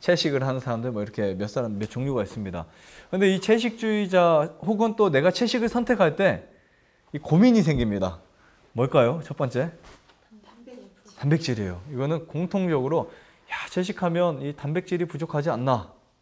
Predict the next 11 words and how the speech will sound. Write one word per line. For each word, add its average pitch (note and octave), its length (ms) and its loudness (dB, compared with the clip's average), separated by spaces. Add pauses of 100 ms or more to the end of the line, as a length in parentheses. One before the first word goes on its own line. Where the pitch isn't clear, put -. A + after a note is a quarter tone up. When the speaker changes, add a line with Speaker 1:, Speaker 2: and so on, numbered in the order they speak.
(140)
Speaker 1:
뭐 G2 100 -6
이런 B2+ 300 0
생각을 A#2 300 -6
합니다. G#2 340 -6 (500)
근데 F#3+ 380 4 (1000)
의학적으로요, F3 920 4 (240)
생리학적으로 G#3 840 4
단백질을 D#3+ 1000 -2
우리가 D3 280 2
섭취하는 F3 540 -2
양이, C#3 480 0